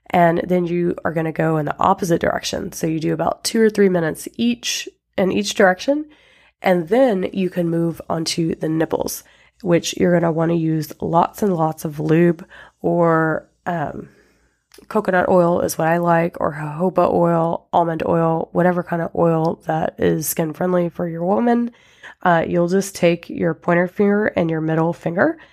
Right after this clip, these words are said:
and you will massage around her areolas. Okay, massaging around the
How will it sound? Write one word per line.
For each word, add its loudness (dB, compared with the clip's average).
and 2
you -2
will 2
massage 0
around -2
her 0
areolas. -4
Okay, 0
massaging 2
around 2
the 0